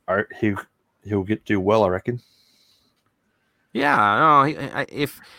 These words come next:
Speaker 2: if he's played in the role where he's comfortable, which is a little more withdrawn than what we're used to using him,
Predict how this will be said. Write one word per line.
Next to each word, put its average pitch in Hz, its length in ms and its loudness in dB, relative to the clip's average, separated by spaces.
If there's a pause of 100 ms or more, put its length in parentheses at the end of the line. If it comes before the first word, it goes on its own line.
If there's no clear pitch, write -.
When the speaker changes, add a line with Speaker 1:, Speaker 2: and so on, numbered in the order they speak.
(440)
Speaker 2:
if 135 180 -2
he's 143 200 -6
played 156 240 0
in 160 100 -2
the 139 60 -2
role 123 260 0
where 117 140 0
he's 104 140 -6
comfortable, 92 680 -6 (480)
which - 80 -20
is - 60 -18
a 95 40 -12
little 101 140 -10
more 107 120 -6
withdrawn 104 460 -4
than 98 80 -8
what 87 80 -10
we're 87 140 -10
used 92 240 -14
to 87 60 -18
using 85 240 -14
him, 90 160 -14